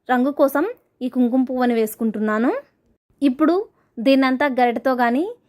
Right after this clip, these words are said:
విస్కర్తో కానీ బాగా మిక్స్ చేసుకోవాలి, ఉండలు లేకుండా. ఈ విధంగా అంతా మిక్స్ చేసుకున్న తర్వాత ఇప్పుడు స్టవ్ ఆన్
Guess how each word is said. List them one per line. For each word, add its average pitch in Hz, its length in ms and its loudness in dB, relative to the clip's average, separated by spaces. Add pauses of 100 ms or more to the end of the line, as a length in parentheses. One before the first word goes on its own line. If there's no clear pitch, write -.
(260)
విస్కర్తో 247 520 -2
కానీ 240 220 -2 (460)
బాగా 233 220 2 (120)
మిక్స్ - 240 -12
చేసుకోవాలి, 240 580 -2 (360)
ఉండలు 233 340 2
లేకుండా. 220 400 -2 (1400)
ఈ - 100 4
విధంగా 320 360 4
అంతా 294 200 -2 (120)
మిక్స్ - 240 -10
చేసుకున్న 254 440 -4
తర్వాత 220 300 -4 (560)
ఇప్పుడు 262 260 0 (240)
స్టవ్ 233 360 2
ఆన్ 233 120 -2